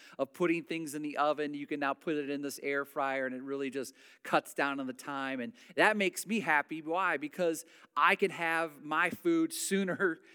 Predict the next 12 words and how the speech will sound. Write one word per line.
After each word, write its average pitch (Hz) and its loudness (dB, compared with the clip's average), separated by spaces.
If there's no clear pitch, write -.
than 160 4
later, 147 0
and 147 -2
that's 170 0
the 180 -4
kind 160 -4
of 156 -8
culture 143 -4
that 139 -4
we 165 -8
live 190 2
in. 113 -4